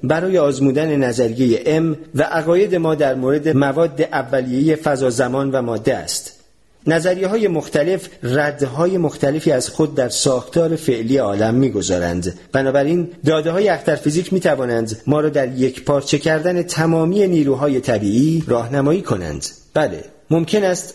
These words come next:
عالم‌های دیگری هم وجود داشته باشند، ولی ما متاسفانه هرگز قادر به اکتشاف آنها نخواهیم بود. چیزهایی در مورد مبدأ عالم دیده ایم، اما دو پرسش بزرگ باقی مانده است.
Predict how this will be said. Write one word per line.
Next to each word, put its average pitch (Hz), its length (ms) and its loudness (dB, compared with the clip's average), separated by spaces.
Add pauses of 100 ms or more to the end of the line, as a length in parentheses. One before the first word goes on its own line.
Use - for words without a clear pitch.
عالم‌های 127 720 0
دیگری 127 360 0
هم 110 280 -2
وجود 170 260 2
داشته 123 300 0
باشند، 98 580 -2 (160)
ولی 170 140 2
ما 143 140 2
متاسفانه 120 720 -2 (140)
هرگز 139 480 0
قادر 123 260 2
به 123 240 -4
اکتشاف - 540 -2
آنها 101 520 -4
نخواهیم 90 520 -4
بود. 76 260 -8 (640)
چیزهایی 160 460 0
در 147 180 0
مورد 135 260 0
مبدأ 131 480 0
عالم 120 400 0
دیده 113 280 2
ایم، 80 320 -4 (480)
اما 170 180 -2
دو 156 200 0
پرسش 131 440 -2
بزرگ 110 580 0
باقی 120 300 0
مانده 87 300 -2
است. - 440 -8